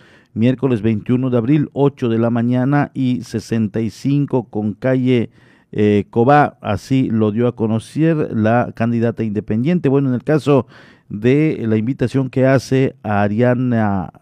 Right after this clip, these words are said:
eh, Santín, Ariadne, perdón, Santín, en la colonia Fobiste es a las ocho de la mañana, sesenta y cinco avenida con calle Cobá para hoy miércoles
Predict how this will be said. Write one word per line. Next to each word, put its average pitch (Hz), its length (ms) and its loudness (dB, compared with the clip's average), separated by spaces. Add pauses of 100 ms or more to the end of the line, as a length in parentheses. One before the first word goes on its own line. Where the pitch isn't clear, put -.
(420)
eh, 104 360 0
Santín, 160 800 0 (160)
Ariadne, 123 580 2
perdón, 113 300 0
Santín, 160 720 0 (400)
en 101 160 0
la 123 80 0
colonia 123 400 0
Fobiste 117 480 -2
es 113 120 -2
a 110 60 0
las 104 240 -2
ocho 127 460 -2
de 104 160 -2
la 107 180 2
mañana, 110 420 0
sesenta 95 380 -8
y 104 80 -6
cinco 127 320 -4
avenida 147 500 2 (360)
con 101 220 -2
calle 110 400 -2
Cobá 120 460 -2
para 104 220 0
hoy 117 140 0
miércoles 120 960 -2